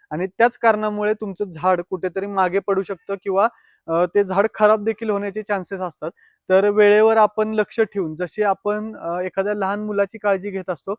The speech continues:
त्याच प्रकारे झाडाची देखील काळजी घेतली तर झाड देखील खूप सुंदर होतं, त्याला कोणताही प्रॉब्लेम येत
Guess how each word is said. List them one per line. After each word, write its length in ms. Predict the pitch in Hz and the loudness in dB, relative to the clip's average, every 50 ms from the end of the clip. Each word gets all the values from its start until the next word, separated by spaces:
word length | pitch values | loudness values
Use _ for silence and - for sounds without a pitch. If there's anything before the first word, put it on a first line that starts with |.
| _ _ _ _ _ _ - | _ _ _ _ _ _ 2
त्याच 180 | 214 214 - _ | 2 2 2 _
प्रकारे 360 | 214 214 202 - 214 214 220 | -2 -2 -2 0 -2 -2 0
झाडाची 440 | 196 208 175 185 180 196 190 233 233 | 0 -2 0 2 2 2 2 0 -4
देखील 300 | 226 226 - - 233 226 | -4 -4 -4 -6 -8 0
काळजी 340 | - 233 214 208 190 220 | 4 4 4 4 2 0
घेतली 260 | 214 208 190 - 208 208 | -4 -4 -4 -4 -8 -6
तर 180 | 202 214 214 | -6 -6 -8
झाड 280 | 208 190 190 180 190 196 | -6 -6 -4 -2 -2 -2
देखील 300 | 190 202 - _ 220 214 - _ | -4 -6 -8 _ -16 -18 -18 _
खूप 200 | - 226 233 226 - | -8 -8 -8 -8 -8
सुंदर 340 | - 233 208 202 202 208 196 | -10 -8 -8 0 0 2 2
होतं, 280 | 185 160 - - 175 196 - _ _ _ _ _ _ | 2 0 0 -4 -4 -4 -6 _ _ _ _ _ _
त्याला 180 | - 170 180 196 | -2 0 0 0
कोणताही 480 | - - 202 190 185 208 196 190 208 | 0 -2 -4 -4 0 0 0 0 0
प्रॉब्लेम 460 | 220 214 220 202 185 190 196 196 202 | 0 4 4 4 4 4 0 -2 -2
येत 160 | 208 202 202 | 0 0 -2